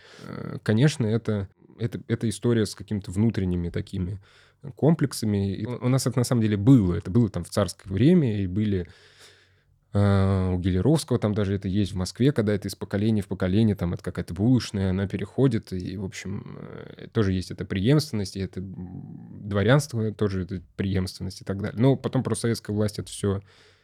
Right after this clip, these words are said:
эм, Ц К поцикала, Ч К почикала, и, э, в нуле-, в девяностые это оказались люди, которые выращены в той парадигме, где,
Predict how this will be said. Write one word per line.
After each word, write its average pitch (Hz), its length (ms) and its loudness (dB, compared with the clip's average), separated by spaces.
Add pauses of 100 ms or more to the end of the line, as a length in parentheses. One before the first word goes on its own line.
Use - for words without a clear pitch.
(140)
эм, 92 760 -2 (960)
Ц - 120 -6
К 113 180 0
поцикала, 101 540 -4
Ч - 120 -4
К 107 160 -2
почикала, 120 640 0
и, 123 540 2
э, 107 760 -2 (100)
в 98 340 -4
нуле-, 98 240 6
в 85 100 -2
девяностые 95 760 2
это 110 400 -4
оказались 101 640 -4
люди, 143 220 2
которые 104 340 0
выращены 98 460 0
в - 80 -16
той 101 160 2
парадигме, 90 580 0
где, 90 360 -2